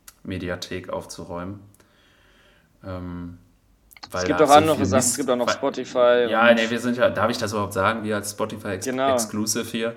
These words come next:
Speaker 2: Halt dein Maul, wir sind
Speaker 1: Ähm,
Speaker 2: nirgendwo, weil du nirgendwo hochladen möchtest.
Speaker 1: Sa-, äh, äh, äh, äh, Lukas jetzt hier, ne? Das ist
Speaker 2: <laughs>
Speaker 1: unser, wir waschen unser dreckiges Geschirr jetzt nicht vor den Hörern.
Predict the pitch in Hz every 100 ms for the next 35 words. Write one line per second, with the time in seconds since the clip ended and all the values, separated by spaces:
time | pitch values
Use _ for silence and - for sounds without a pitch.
0 | - - - 120 123 131 147 113 117 110
1 | 107 131 160 120 - 110 104 101 117 117
2 | 123 123 120 120 139 113 98 95 98 98
3 | 98 _ _ _ _ - 101 135 - 131
4 | 127 - 123 123 - 113 - - 107 95
5 | 101 113 98 95 98 95 92 92 90 147
6 | 269 - - 131 - 131 143 147 - -
7 | - - 131 131 151 - 185 151 147 131
8 | 139 190 175 160 160 160 147 - 202 190
9 | 175 156 247 247 233 214 196 190 170 110
10 | 135